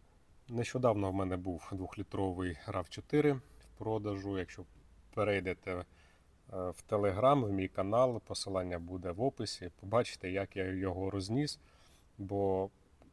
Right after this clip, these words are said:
якість матеріалів, шумоізоляція, ну, просто нікуди не годиться. Воно все скрипить, гудить, е, не знаю, за що її там, за що rav чотири так полюбляють, мабуть, це вже <laughs> така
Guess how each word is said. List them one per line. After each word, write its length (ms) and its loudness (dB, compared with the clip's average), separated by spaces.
якість 720 0
матеріалів, 920 2
шумоізоляція, 920 0
ну, 100 -6
просто 720 -8
нікуди 500 -6
не 120 -6
годиться. 560 -4
Воно 240 -4
все 220 -4
скрипить, 760 -4
гудить, 800 -4
е, 180 -8
не 160 -8
знаю, 320 -2
за 120 -8
що 240 -6
її 200 -4
там, 260 -10
за 140 -2
що 200 -2
rav 140 2
чотири 380 -6
так 140 -8
полюбляють, 640 0
мабуть, 300 -4
це 120 -6
вже 340 0
<laughs> 40 -20
така 340 -4